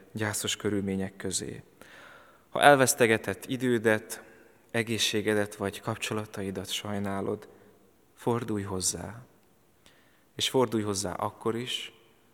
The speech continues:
hogyha teljes értetlenséggel vagy, vagy mélységes bánattal küzdesz. Megrendítő, ahogyan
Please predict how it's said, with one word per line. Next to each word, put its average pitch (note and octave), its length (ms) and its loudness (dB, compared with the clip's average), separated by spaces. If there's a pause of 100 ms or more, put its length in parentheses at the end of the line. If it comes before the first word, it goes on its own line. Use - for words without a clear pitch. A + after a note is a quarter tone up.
(600)
hogyha - 680 -4 (240)
teljes A#2 400 2
értetlenséggel G2+ 1120 0
vagy, G2+ 340 -4 (580)
vagy G2+ 120 -8
mélységes G#2+ 600 0
bánattal G2 760 -2
küzdesz. - 720 -10 (1600)
Megrendítő, A2 760 6
ahogyan G#2+ 500 6